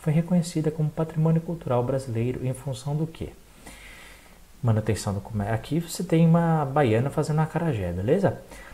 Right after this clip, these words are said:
Letra A, manutenção do comércio local, ampliação da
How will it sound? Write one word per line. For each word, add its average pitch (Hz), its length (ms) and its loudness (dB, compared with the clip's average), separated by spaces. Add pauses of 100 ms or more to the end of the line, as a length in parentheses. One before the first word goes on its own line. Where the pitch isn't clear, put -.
(100)
Letra 170 300 4
A, 98 180 2
manutenção 156 500 0
do 135 80 0
comércio 107 600 0
local, 139 500 0
ampliação 120 440 2
da 113 120 4